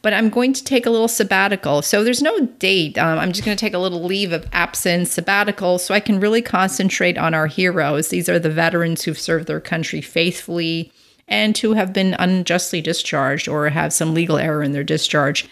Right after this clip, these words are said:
So there's a lot of veterans out there who need my help. So I'm really focusing on that.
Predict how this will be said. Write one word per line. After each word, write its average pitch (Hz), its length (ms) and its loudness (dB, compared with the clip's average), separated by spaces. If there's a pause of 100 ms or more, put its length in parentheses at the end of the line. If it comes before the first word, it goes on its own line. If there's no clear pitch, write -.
(320)
So 202 260 0
there's 226 220 0
a 254 40 2
lot 240 320 2
of 247 120 0
veterans 208 420 0
out 170 260 -2
there 165 360 0
who 170 160 -4
need 165 240 -4
my 156 140 -2
help. 165 380 0
So - 160 0
I'm 170 80 0
really 233 220 2
focusing 240 600 0
on 165 240 0
that. 165 460 0